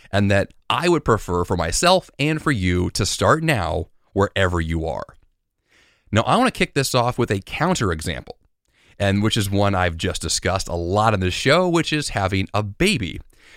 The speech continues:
Now, having a baby is not the same thing as all or nothing being a bad idea, because a baby is by definition all or nothing.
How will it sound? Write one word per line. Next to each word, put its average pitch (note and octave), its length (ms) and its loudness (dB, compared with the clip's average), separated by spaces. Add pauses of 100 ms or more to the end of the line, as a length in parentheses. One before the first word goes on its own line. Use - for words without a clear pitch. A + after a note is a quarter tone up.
(120)
Now, A#2 340 4
having F#3+ 360 0
a F#3 60 4
baby A2 520 0
is G#2 200 0
not G#2+ 340 0
the B2+ 80 0
same G#2 340 0
thing F2 480 -2 (220)
as F2+ 300 2
all G2 360 2
or F#2 140 0
nothing F2+ 540 -2
being F2+ 160 -2
a F2+ 80 0
bad C#3+ 320 0
idea, E2 440 -6 (420)
because A#2+ 260 0
a G#2+ 80 4
baby C#3 540 0
is C#3 240 2
by A#2+ 180 4
definition A#2+ 680 0
all A2 180 2
or G2+ 120 4
nothing. F2+ 440 -2